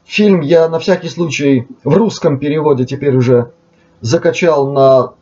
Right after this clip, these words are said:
запасной канал, который у нас имеется, куда мы помещаем видео, не прошедшие цензуру в Ютубе.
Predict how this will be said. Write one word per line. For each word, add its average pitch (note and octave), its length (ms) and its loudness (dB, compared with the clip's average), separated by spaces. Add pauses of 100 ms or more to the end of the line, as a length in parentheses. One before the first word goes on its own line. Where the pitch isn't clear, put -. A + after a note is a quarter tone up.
(320)
запасной E3+ 600 0
канал, F#3 580 -2 (140)
который D#3 320 -2
у - 20 -6
нас D3+ 200 -2
имеется, D3+ 720 -4 (1800)
куда E3+ 240 2
мы F3 240 2
помещаем E3 720 0
видео, E3 480 2
не E3 160 2
прошедшие E3+ 680 0
цензуру E3 680 2
в - 20 0
Ютубе. D#3+ 680 0